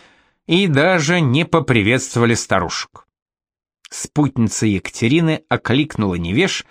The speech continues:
и устроила им разнос за непочтение государыни.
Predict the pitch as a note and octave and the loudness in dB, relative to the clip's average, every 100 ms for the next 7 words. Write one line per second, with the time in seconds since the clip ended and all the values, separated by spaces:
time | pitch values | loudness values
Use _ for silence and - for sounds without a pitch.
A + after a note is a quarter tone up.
0 | _ _ - D#3 C#3 - - C#3+ F#3 D#3+ | _ _ 0 2 2 0 0 2 2 2
1 | D#3+ C#3+ B2 D3+ A2+ D3+ D#3+ - G#2+ A2 | 2 2 0 0 2 2 0 0 0 0
2 | F#2+ F2+ - A2+ G#2 F#2+ - F#2 F2 D2+ | 0 -2 0 2 2 0 -4 -2 -2 -4